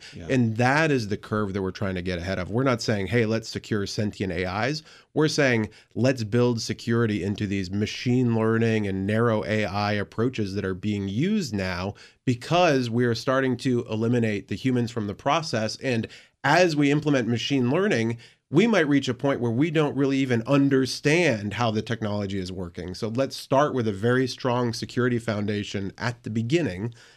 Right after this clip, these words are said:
Speaker 2: Let's build in the best practices that we know. Let's secure these platforms,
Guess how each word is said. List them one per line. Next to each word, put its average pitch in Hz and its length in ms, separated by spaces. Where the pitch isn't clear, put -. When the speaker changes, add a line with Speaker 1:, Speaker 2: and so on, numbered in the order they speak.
Speaker 2:
Let's 110 200
build 123 340
in 135 160
the 120 80
best 120 260
practices 120 600
that 101 100
we 113 160
know. 113 420
Let's 113 280
secure 120 360
these 117 200
platforms, 107 720